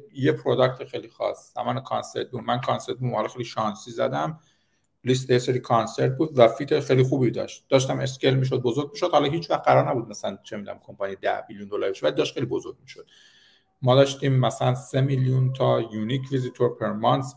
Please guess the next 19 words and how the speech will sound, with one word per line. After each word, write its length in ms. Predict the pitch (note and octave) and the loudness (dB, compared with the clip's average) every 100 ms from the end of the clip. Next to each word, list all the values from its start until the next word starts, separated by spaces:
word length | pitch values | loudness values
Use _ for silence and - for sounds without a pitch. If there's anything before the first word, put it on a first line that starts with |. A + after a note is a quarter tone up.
| - - | -18 0
فری 180 | C3 C3+ | 2 4
داشتیم 340 | B2+ - A#2+ | 2 0 -6
می‌گرفتیم 480 | B2+ C3+ C#3+ - C3 | -2 -2 -2 -4 -8
که 80 | B2 | -8
اون 100 | A#2 | -4
زمان 240 | A2 A#2 | -4 -4
خیلی 160 | - G2 | -4 -6
عدد 160 | F#2+ | -4
بزرگ 240 | F#2+ F2+ - | -6 -6 0
و 100 | G#2+ | 0
یه 80 | A#2+ | 0
چیزی 200 | - B2+ | -6 -10
که 100 | B2+ | -12
خرید 380 | - G2 G#2+ - _ _ _ | -4 -2 -2 -6 _ _ _
داره، 220 | G2+ G2 | -10 -10
نه 200 | G2 G2+ | -6 -8
چیزی 200 | - - | -8 -16
که 80 | - | -20
فقط 340 | - G2 F#2 | -10 -4 -4